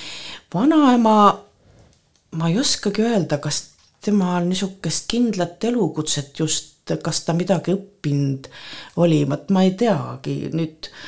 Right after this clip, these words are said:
aga ta töötas turu peal, ta oli nagu niisugune ve-,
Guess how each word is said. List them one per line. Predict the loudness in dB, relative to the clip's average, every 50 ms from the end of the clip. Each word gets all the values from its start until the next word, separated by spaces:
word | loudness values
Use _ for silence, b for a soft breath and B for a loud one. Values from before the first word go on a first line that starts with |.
| B B B
aga | 0 2 2 2 2
ta | 2 2 4 4 2 2 4
töötas | 6 6 6 4 2 0 -2 0 0 2
turu | 2 2 4 4 2 2
peal, | 0 -4 -4 -4
ta | -4 -2 -2 0
oli | 0 0 0 0
nagu | -2 -4 -4 -2 -2 0 0 0
niisugune | -2 -4 -4 -4 -8 -10 -6 -4 -2 -2 0 0 -2 -2 -4 -6 -10 -18 -20 B B B B B B B B -8
ve-, | -4 -4 -2 -2 0 0 2 0 0 -2